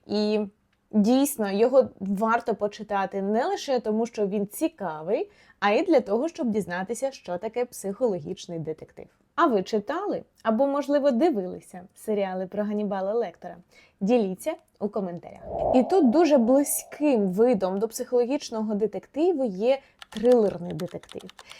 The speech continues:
Це насправді досить яскраво пояснюється у моєму відео, де ми порівнюємо жанри детектив та трилер,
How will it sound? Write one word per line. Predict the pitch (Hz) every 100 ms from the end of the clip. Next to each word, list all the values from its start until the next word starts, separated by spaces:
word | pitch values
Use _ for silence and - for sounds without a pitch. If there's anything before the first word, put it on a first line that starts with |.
| -
Це | - 277 381 539 -
насправді | 233 214 - 226 226 285 233
досить | 202 262 269 220
яскраво | 220 233 - 233 233 202 190
пояснюється | - 233 226 214 208 185 180 - 208
у | -
моєму | 240 247 240 220 202
відео, | 220 254 190 185
де | 196
ми | 208 214
порівнюємо | 220 240 220 185 190 190 196
жанри | 214 214 202
детектив | 190 202 202 - 214
та | -
трилер, | 170 240 381 302